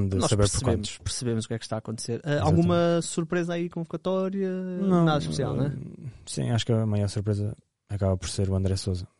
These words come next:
Speaker 2: Grande André.
Speaker 1: Porque não está a jogar no Benfica e foi, foi chamado, de resto, acho que
Speaker 2: Com o Edu e com o
Speaker 1: o André
Speaker 2: André
Speaker 1: Correia.
Speaker 2: Correia. Muito bem. Paula, e a nossa seleção feminina?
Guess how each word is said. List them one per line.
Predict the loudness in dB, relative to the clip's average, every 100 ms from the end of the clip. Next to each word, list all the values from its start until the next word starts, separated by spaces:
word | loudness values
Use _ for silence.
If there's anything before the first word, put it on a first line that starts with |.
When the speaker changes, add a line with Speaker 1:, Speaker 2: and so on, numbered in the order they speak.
| _ _ 0
Speaker 2:
Grande | 2 4
André. | 2 -2
Speaker 1:
Porque | -6 -2
não | -2
está | 2 2
a | 2
jogar | 2 2 2
no | 2 2
Benfica | 0 0 -2 -2 -8 -4
e | -6
foi, | -4 -4 -4 -6 -10 _ _ _ _ _
foi | -2
chamado, | 0 0 0 0
de | 0
resto, | -2 -2 -4
acho | -8 -8
que | -8 -6 -10 -10 -2
Speaker 2:
Com | 2
o | 2
Edu | 2 2 2 2 0
e | -4
com | -4 -2 0 -2 0
o | 4
Speaker 1:
o |
André | 6 6 4
Speaker 2:
André | 2
Speaker 1:
Correia. | 0 0 -2
Speaker 2:
Correia. | -8 -10 -10 -10 -10
Muito | -6 -6 -6 -8
bem. | -8 -2
Paula, | 2 4 4 0 0
e | 0
a |
nossa | 0 -2
seleção | -4 -2 -4
feminina? | -2 -2 -4